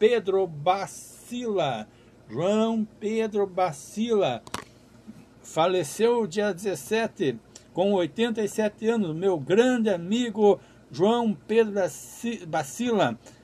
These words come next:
cineasta, o J P. J P Bacila, cineasta, ele foi produtor de cinema, foi responsável pelo Cine Teatro de Palmeira por muitos anos, foi produtor de cinema, produziu filmes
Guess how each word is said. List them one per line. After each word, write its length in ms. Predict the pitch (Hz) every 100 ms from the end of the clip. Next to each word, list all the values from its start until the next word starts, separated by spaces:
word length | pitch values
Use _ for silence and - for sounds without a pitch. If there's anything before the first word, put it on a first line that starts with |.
| -
cineasta, 720 | - 214 214 208 240 208 127
o 60 | 110
J 340 | 196 214 -
P. 380 | 143 202 220 139 - - - - - -
J 260 | - 175 151
P 140 | 185 185
Bacila, 440 | 151 - 220 175
cineasta, 680 | - 202 196 196 226 202 156
ele 140 | 170
foi 180 | - 220
produtor 720 | 220 196 196 - 214 247 240
de 140 | 220
cinema, 720 | 220 - 180 156 196 240 170 - - -
foi 220 | - 185
responsável 800 | 196 208 - 160 139 208 214 214
pelo 300 | 214 196 185
Cine 320 | 160 - 202 196
Teatro 480 | - 185 208 208
de 80 | 185
Palmeira 720 | 151 156 143 160 220 202 151 - - - -
por 160 | 175
muitos 400 | 185 196 151 123
anos, 260 | 185 214 147
foi 200 | 226 226
produtor 420 | 220 202 202 196
de 100 | 170
cinema, 760 | 139 - - 151 160 214 170 - - -
produziu 440 | 190 151 139 220
filmes 1000 | - - - 254 285 269 220 214 202 156